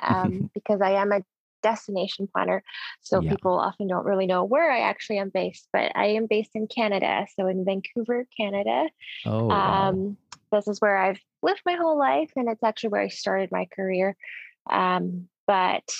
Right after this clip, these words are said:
Speaker 1: only recently in the last year or so that I've transitioned to doing destination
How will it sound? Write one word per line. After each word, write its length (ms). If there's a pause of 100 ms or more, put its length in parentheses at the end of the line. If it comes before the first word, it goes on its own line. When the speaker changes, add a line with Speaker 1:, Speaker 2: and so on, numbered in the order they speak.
(140)
Speaker 1:
only 540 (200)
recently 680
in 100
the 80
last 360
year 300
or 60
so 340
that 140
I've 260 (160)
transitioned 520
to 80
doing 320
destination 720